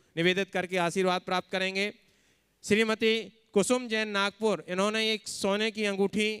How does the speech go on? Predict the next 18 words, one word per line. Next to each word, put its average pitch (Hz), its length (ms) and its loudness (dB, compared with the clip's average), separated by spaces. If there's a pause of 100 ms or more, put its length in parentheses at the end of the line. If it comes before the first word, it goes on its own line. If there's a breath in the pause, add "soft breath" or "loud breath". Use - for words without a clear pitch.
गुणायतन 190 400 -2
में 208 160 -2
स्वर्णकार 190 480 -2
हेतु 190 400 0 (720 soft breath)
समर्पित 190 440 0
की 214 160 -4
है। 214 160 0
श्रीमती 202 420 -2
सरिता 190 400 0
जैन, 202 180 -4
नागपुर, 190 580 -2
इन्होंने 185 340 0
सोने 185 340 -2
का 190 140 0
टॉप 185 280 0
समर्पित 190 420 -4
किया 190 280 0
है। 196 260 -2